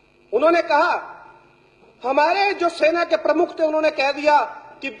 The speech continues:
मोर्चा जो है थोड़ा ब्यास के आगे लगा लीजिए, लेकिन लेफ्टिनेंट जनरल हरबख्श सिंह ने कहा, "उन्नीस सौ सैंतालीस में गुरु नानक का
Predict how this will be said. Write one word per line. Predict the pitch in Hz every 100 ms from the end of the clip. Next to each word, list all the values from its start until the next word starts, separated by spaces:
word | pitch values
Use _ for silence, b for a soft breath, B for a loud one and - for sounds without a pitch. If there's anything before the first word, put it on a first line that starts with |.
| - _
मोर्चा | 208 285 320 349 330
जो | 330
है | 285
थोड़ा | 277 277
ब्यास | 277 240 247 285
के | -
आगे | 285 - 269 285 302
लगा | 262 240
लीजिए, | 240 233 185 170 - - - - _ _ _ _
लेकिन | 196 202 247 277 B B B 190
लेफ्टिनेंट | 240 240 247
जनरल | 240
हरबख्श | 220 220 220 -
सिंह | 226
ने | 214
कहा, | 208 185 208 247 - - -
"उन्नीस | 214 240 233
सौ |
सैंतालीस | 220 220 208 202 196 233 -
में | 214
गुरु | 180 190
नानक | 185 180 214
का | 220 - 185 165 - -